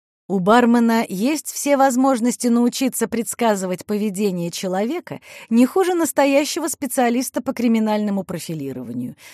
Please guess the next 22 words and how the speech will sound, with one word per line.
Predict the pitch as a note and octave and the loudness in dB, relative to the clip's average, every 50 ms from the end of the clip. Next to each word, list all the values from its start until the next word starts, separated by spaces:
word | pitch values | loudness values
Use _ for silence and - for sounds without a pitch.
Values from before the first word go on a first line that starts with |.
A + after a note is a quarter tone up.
| - _ _ | -20 _ _
так | F#3 F#3 F3+ | -4 -2 -2
что | - - - G#3 G3 F#3+ - | -4 -4 -2 0 0 0 0
считай | - - - - A3 G3+ - - G3+ F#3+ F#3 | -2 -6 -2 -2 -2 -2 0 2 2 2 2
эту | - - F#3+ F#3 F3 - F3 E3 | 2 0 -2 -4 -2 -2 -4 -2
работу | E3 E3 D#3+ D#3+ F#3+ B3+ D#4 - - - D#3 - - - - - _ | -2 -2 -2 -2 0 -2 -2 -2 -4 -8 -8 -10 -14 -20 -20 -20 _
продолжением | - F4 F4+ D4+ D#4 D4 C4+ B3+ G3 A#3 D4 D#4 C#4 C4 A#3+ A3 | -4 -2 2 4 4 4 4 4 4 2 2 4 4 4 4 4
учёбы». | G3+ G3+ - - - B3 A#3+ E3+ C#3 B2 - _ _ _ _ _ _ _ _ _ _ _ _ _ _ - - - - - - - _ - | 2 0 -2 -2 0 0 0 0 -2 -8 -16 _ _ _ _ _ _ _ _ _ _ _ _ _ _ -20 -20 -20 -20 -20 -20 -16 _ -4
«Обещаю | A3 A3 C#4 B3+ - G#4 G4+ G4+ F#4+ | -2 0 0 0 2 2 2 2 2
с | - - | 0 -2
подозрительных | - D#4 C#4 D4+ C#4+ B3 E4 F4+ - - E4+ D4+ C#4 C#4 B3+ - - | -2 2 2 2 4 2 0 -2 -2 -2 0 0 2 2 0 -2 -4
пекарей | - - - - - D#4 B3+ C4 A#3+ | -4 -4 -4 -2 -2 -2 0 0 0
глаз | G3+ A#3 C#4 F#4 F4+ - | 0 0 0 0 0 -2
не | G#3+ F3+ | -6 -6
спускать», | - - - E3+ - - - D#3+ D#3 - - - _ _ _ _ _ _ _ | -6 -8 -10 -12 -12 -10 -10 -10 -10 -10 -14 -20 _ _ _ _ _ _ _
ответила | - G3+ G3+ A3 G3+ G#3 F#3 - F#3 E3+ F3 F3 | -6 -4 -2 0 0 0 0 0 -4 -4 -2 -2
она, | F3 G3 A#3 D4 E4 - _ - - - _ _ _ _ | 0 0 0 -2 -2 -4 _ -20 -20 -20 _ _ _ _
и | - C#4+ | 0 2
эта | C#4+ D4 - C#4+ C#4 | 2 4 4 2 0
отсылка | - - B3+ B3+ - - - D4+ C#4+ C4+ - - B3 A#3 | 2 0 -2 -2 -2 -4 -2 0 0 0 0 -2 -2 -2
к | - | -2
Суинни | - - B3 A#3+ B3+ B3 A3 G#3 G3+ - | -6 -4 -2 0 2 2 2 0 -2 -2
Тодду | - - E4 F#4+ C#4 B3 E4 E4 - | -2 0 0 0 0 0 -2 -4 -4